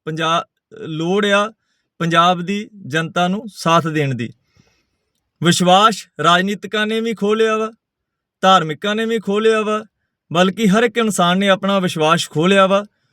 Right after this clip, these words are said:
ਉਸ ਵਿਸ਼ਵਾਸ ਨੂੰ, ਉਸ ਸਿਧਾਂਤ ਨੂੰ, ਉਸ ਵਿਸ਼ੇ ਨੂੰ, ਭਾਵੇਂ ਉਹ ਸੰਵਿਧਾਨਕ ਵਿਸ਼ਾ ਵੀ ਇਸ ਟਾਈਮ 'ਤੇ ਖੋਇਆ ਨਜ਼ਰ ਆ ਰਿਹਾ ਵਾ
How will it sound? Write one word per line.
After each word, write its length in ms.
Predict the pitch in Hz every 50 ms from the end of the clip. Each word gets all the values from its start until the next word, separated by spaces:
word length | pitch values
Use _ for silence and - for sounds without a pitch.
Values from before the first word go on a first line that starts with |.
| _ - _ _ -
ਉਸ 180 | 202 208 190
ਵਿਸ਼ਵਾਸ 600 | 240 233 196 156 175 165 165 170 180 190 180 - 202
ਨੂੰ, 360 | 202 208 208 208 202 208 208 _ _ _ _ _ _ _
ਉਸ 240 | - 196 202 185 - 214
ਸਿਧਾਂਤ 540 | 175 202 202 180 185 170 156 160 160 -
ਨੂੰ, 380 | 190 196 202 202 202 202 196 190 - _ _ _ _ _ _ _ _ _ _ _ _ -
ਉਸ 280 | - 226 247 226 - 214 139 - _ _ _ _ _ _ _ _ _ _ _ _ _ _ -
ਵਿਸ਼ੇ 320 | 151 190 190 247 254 247 233
ਨੂੰ, 140 | 190 143 123 123 _ _ _ _ _ _ _ _ _ _ _ _ _ _ _ _ _ _ _ _ _ _ _ _ _ _ _ _ _ _ _ _ _ _ -
ਭਾਵੇਂ 220 | 160 156 165 180
ਉਹ 60 | 196 180
ਸੰਵਿਧਾਨਕ 500 | - 196 180 180 185 170 151 151 151 185
ਵਿਸ਼ਾ 260 | 190 190 185 208 208
ਵੀ 140 | 208 214 214
ਇਸ 180 | 202 202 180
ਟਾਈਮ 180 | - 202 196 190
'ਤੇ 140 | 190 208 185
ਖੋਇਆ 280 | - - 190 208 214
ਨਜ਼ਰ 260 | 202 196 190 185 185 185
ਆ 140 | 180 180 180
ਰਿਹਾ 160 | 185 190 185
ਵਾ 180 | 185 180 175